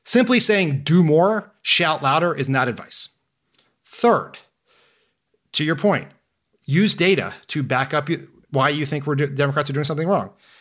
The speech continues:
And if you're someone who just says polls are all wrong or focus groups are bullshit, you are basically doing the public opinion version of climate denial. You are just disregarding science to prove, to reinforce your pre-existing point.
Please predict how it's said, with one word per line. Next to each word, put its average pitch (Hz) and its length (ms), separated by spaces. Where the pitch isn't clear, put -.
And 165 100
if 156 80
you're 160 120
someone 226 260
who 208 140
just 156 240
says 147 260
polls 165 360
are 139 140
all 143 260
wrong 156 480
or 131 100
focus 156 380
groups 143 240
are 123 60
bullshit, 233 680
you 160 140
are 196 80
basically 180 540
doing 160 140
the 139 60
public 143 420
opinion 143 400
version 131 240
of 113 100
climate 113 320
denial. 90 320
You 147 100
are 156 60
just 139 440
disregarding 160 640
science 233 680
to 156 520
prove, 175 320
to 160 100
reinforce 143 580
your 127 120
pre-existing 117 500
point. 95 220